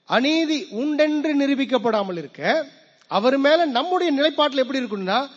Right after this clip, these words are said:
அந்த அன்பு, அந்த சமாதானம். So, இந்த விஷயங்களை நம்ம கண்டிப்பா காண்பிக்கணும். ஏன்னா சில சமயங்கள் தேவனுடைய ஜனங்கள் மத்தியில என்ன சூழல் அங்க போறதுக்கு வாய்ப்புகள் இருக்குன்னா, காரணமே இருக்காது.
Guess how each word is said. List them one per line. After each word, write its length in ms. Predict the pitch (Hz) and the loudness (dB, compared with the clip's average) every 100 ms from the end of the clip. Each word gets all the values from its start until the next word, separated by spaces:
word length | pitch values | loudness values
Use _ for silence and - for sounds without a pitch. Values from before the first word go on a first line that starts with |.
| - - | -20 -6
அந்த 240 | 180 196 | -4 0
அன்பு, 400 | 170 226 220 233 277 277 - _ _ | 0 -2 0 0 0 -6 -20 _ _
அந்த 240 | 170 190 180 | -4 -4 -2
சமாதானம். 680 | 202 220 247 233 220 233 330 - | -2 2 2 4 2 0 -6 -14
So, 200 | - - | -6 -2
இந்த 240 | 349 285 311 | 0 0 -2
விஷயங்களை 580 | 302 - 339 285 262 170 160 262 _ _ - | -4 -4 -4 -2 -2 -4 -6 -12 _ _ -10
நம்ம 180 | 170 | -8
கண்டிப்பா 500 | 170 190 233 240 247 240 | -6 -6 -6 -8 -6 -10
காண்பிக்கணும். 600 | - 196 180 160 131 131 | -8 -14 -14 -16 -12 0
ஏன்னா 260 | 226 247 | 0 2
சில 240 | 285 220 220 | -2 -4 -4
சமயங்கள் 540 | 226 233 226 226 269 | 0 0 0 -2 -4
தேவனுடைய 460 | 208 233 233 214 208 196 - - | -2 -2 -2 -2 0 -2 -6 -8
ஜனங்கள் 380 | 254 311 339 302 | 0 2 2 -2
மத்தியில 320 | 262 220 233 | -4 -4 -4
என்ன 180 | 233 320 | -2 -2
சூழல் 320 | - 277 254 | -4 -6 -4
அங்க 100 | 220 190 | -4 -4
போறதுக்கு 340 | 220 214 185 | -4 -4 -4
வாய்ப்புகள் 300 | 202 196 196 | -6 -4 -8
இருக்குன்னா, 300 | 175 165 185 143 147 285 _ _ _ _ _ _ _ _ _ _ - | -8 -10 -8 -8 -12 -16 _ _ _ _ _ _ _ _ _ _ -2
காரணமே 480 | 285 339 339 339 339 | 2 4 4 2 2
இருக்காது. 340 | 311 294 233 | 0 -2 -4